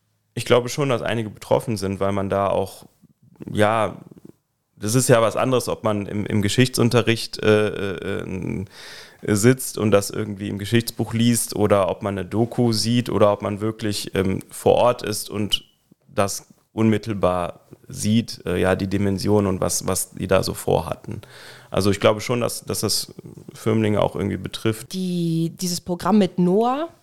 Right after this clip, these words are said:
Speaker 2: da finde ich irgendwie total schön, dass man so diese biblische Geschichte
Speaker 1: Mhm.
Speaker 2: hat und die nochmal auch vielleicht anders erlebbar wird, als
Speaker 1: Ja.
Speaker 2: wenn man die jetzt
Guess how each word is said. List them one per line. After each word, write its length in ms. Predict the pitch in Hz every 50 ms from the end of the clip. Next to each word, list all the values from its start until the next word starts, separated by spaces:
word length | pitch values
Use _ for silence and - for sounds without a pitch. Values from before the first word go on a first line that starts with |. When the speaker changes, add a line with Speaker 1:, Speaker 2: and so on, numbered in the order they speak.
| _ _ _ _ _ _ _ _
Speaker 2:
da 100 | - 170
finde 220 | - - 202 226
ich 60 | 220
irgendwie 160 | 226 214 208 196
total 340 | 202 196 - 208 208 202
schön, 200 | 202 - 233 240 233
dass 120 | 220 -
man 160 | 220 208 202
so 120 | 196 202 202
diese 260 | 185 202 185 190 180
biblische 720 | 165 - _ _ - 220 262 277 - 277 302 - - 254 214
Geschichte 560 | 214 220 - - 214 226 233 - - - 277 294 302 311 311
Speaker 1:
Mhm. 100 | - -
Speaker 2:
hat 400 | 285 294 330 330 - - - - - - - - - _
und 260 | - - 214 208 190
die 100 | 220 262 262
nochmal 640 | 254 240 220 208 226 226 214 214 214 208 208 208 - - - _ _ _ _ _ _ _
auch 100 | - 190
vielleicht 280 | - 208 208 196 - -
anders 400 | - 247 302 302 262 226 - -
erlebbar 720 | - - 180 175 175 170 175 175 - - 175 170 160 156
wird, 280 | 165 175 196 214 208 -
als 120 | - 190
Speaker 1:
Ja. 60 | 185 180
Speaker 2:
wenn 100 | 185 190
man 140 | 185 180
die 100 | 170 175
jetzt 420 | 180 175 175 - - - - -